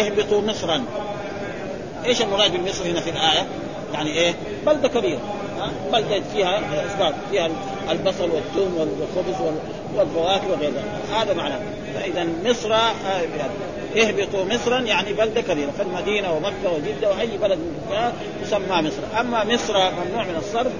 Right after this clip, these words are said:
هذاك هو البلد التي هو الجمهورية العربية. فقال: "إلى، إلى، في، في، في المصري"، يعني جالس في إيه؟ في المدينة. فيوصي، ها، أن تقلد بدنته، فلا يزال من ذلك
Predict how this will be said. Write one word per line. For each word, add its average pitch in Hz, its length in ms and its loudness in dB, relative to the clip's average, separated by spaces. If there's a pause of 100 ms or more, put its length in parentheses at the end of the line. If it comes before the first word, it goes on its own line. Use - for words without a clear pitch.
(320)
هذاك 196 280 2
هو 175 240 2
البلد 165 380 4 (340)
التي 156 280 -2
هو 156 300 4
الجمهورية 151 540 2 (500)
العربية. 147 440 -2 (2500)
فقال: 202 380 4
"إلى، 190 220 2
إلى، 180 440 4
في، 190 180 -4
في، 208 200 -4
في 190 80 0
المصري"، 196 460 0
يعني 170 220 0
جالس 208 320 4
في 185 80 -4
إيه؟ 196 180 4
في 226 120 -2
المدينة. 175 400 2 (340)
فيوصي، 214 540 4 (1040)
ها، 185 240 6
أن 165 340 -4
تقلد 190 500 4
بدنته، 196 500 2
فلا 202 400 6
يزال 190 260 4
من 175 300 0
ذلك 196 220 4